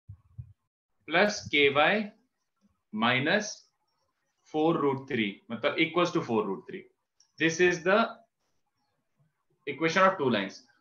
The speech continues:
तो इन दोनों के point of intersection का locus निकालना है। तो देखो बच्चों, ये थोड़ा सा ज्यादा अच्छे से, अ,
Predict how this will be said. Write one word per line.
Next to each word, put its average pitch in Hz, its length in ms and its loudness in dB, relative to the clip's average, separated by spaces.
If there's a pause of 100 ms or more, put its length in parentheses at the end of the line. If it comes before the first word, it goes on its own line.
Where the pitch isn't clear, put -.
(140)
तो 180 120 4
इन 175 80 -2
दोनों 202 240 0
के 262 180 2
point 156 420 0
of 226 200 4
intersection 180 960 -2
का 233 100 4
locus 160 520 0
निकालना 104 420 -2
है। 87 160 -12 (420)
तो 175 80 -2
देखो 214 200 4
बच्चों, 233 240 0
ये 254 80 2
थोड़ा 185 420 0
सा 240 280 2 (100)
ज्यादा 139 360 2
अच्छे 175 520 -2
से, 214 160 0 (140)
अ, 123 520 -2